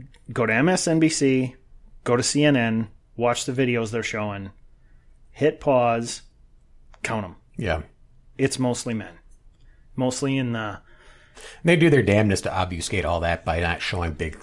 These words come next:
Speaker 2: like, swaths of crowd, uh, um, video or, or, or pictures. They'll, they'll, they'll focus in and say, "Oh, there's a woman, there's a child. That's where we're gonna focus, focus in." And they try their damnedest, but they can't. I mean, it's, it's just too damn obvious. So.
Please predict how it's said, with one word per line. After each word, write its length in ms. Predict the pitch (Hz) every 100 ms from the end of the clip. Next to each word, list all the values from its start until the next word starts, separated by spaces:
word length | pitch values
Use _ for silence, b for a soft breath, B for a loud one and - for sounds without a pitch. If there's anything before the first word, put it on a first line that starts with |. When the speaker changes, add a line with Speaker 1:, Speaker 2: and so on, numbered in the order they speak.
| -
Speaker 2:
like, 180 | 78 -
swaths 460 | - 76 78 -
of 100 | -
crowd, 380 | - 82 85 85 - - -
uh, 180 | 82 78 -
um, 260 | 90 82 78
video 360 | 92 87 90
or, 240 | 85 80 - B B -
or, 180 | 85 82 -
or 120 | 92
pictures. 440 | - 101 104 98 -
They'll, 180 | 80
they'll, 260 | - 80 78 - - -
they'll 180 | 78
focus 600 | - - - 98 85 -
in 120 | 92 87
and 100 | -
say, 80 |
"Oh, 140 | 110 120
there's 180 | 87 -
a 40 |
woman, 240 | 90 104 82
there's 140 | 80
a 40 | 82
child. 360 | 104 90 73
That's 180 | - -
where 80 | 85
we're 40 | 90
gonna 100 | 76
focus, 500 | - 85 80 - - -
focus 280 | 95 76 -
in." 120 | 87 B B B -
And 80 | 151
they 60 | 143
try 220 | 120 104
their 80 | 80
damnedest, 440 | 82 85 80 -
but 160 | 80 -
they 280 | 110 - 95
can't. 400 | - 78 - - -
I 40 | 92
mean, 120 | 85
it's, 80 | -
it's 240 | 107 92
just 280 | - 110 -
too 80 | 113
damn 240 | 85 80 82
obvious. 460 | 82 - - - - - b b b b b - -
So. 300 | - - 76